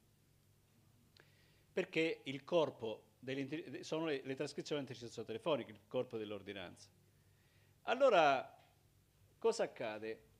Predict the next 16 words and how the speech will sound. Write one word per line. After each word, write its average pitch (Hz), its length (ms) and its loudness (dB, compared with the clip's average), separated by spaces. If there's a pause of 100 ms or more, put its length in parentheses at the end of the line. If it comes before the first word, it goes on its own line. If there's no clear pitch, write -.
(120)
Che 226 280 -4
questo 269 320 0
giochino 135 720 -2
costa 254 280 2
trentacinque, 226 600 -2
quarantamila 151 600 0
euro. 92 400 -8 (1040)
E 160 60 0
allora 139 240 2
cosa 160 180 -6
si - 160 -10
potrebbe 107 380 -8
fare? 87 300 -8
Una 202 100 -8
cosa 240 220 -10
semplicissima. 170 760 -12